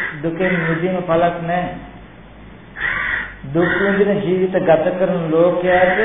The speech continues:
ඒ දුක්සහගත ජීවිතයෙන් මිදීමමයි අවශ්‍ය වෙන්නේ. එහෙනම් මරණයෙන් පස්සේ නෙමෙයි. මේ දුක් විඳින ජීවිතයේ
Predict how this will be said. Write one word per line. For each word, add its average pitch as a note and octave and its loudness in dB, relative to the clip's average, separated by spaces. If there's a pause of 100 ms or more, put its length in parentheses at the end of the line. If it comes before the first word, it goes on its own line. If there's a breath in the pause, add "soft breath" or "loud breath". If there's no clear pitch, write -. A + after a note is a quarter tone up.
(600)
ඒ F#3+ 2
දුක්සහගත F#3+ 0 (100)
ජීවිතයෙන් G3+ 0
මිදීමමයි F#3+ 2
අවශ්‍ය C#3+ 4
වෙන්නේ. G#2 -8 (1000)
එහෙනම් F3 2
මරණයෙන් F3+ 2
පස්සේ F3+ 2
නෙමෙයි. G3 2 (960)
මේ F3+ 0
දුක් E3+ 0
විඳින F#3+ 0
ජීවිතයේ F#3+ 2